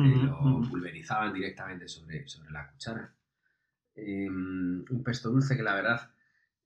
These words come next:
Speaker 2: eh, hacer pesto dulce, o sea, mm,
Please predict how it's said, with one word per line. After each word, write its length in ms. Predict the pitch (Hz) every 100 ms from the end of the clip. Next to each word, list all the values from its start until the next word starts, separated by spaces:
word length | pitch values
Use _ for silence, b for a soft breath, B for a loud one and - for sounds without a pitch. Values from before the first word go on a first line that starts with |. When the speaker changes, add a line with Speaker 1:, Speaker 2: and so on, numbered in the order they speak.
| -
Speaker 2:
eh, 520 | 98 92 90 85 71 _ _
hacer 300 | - - 131
pesto 260 | 135 135 104
dulce, 340 | 123 131 - - -
o 80 | -
sea, 280 | - - -
mm, 600 | 90 90 92 90 85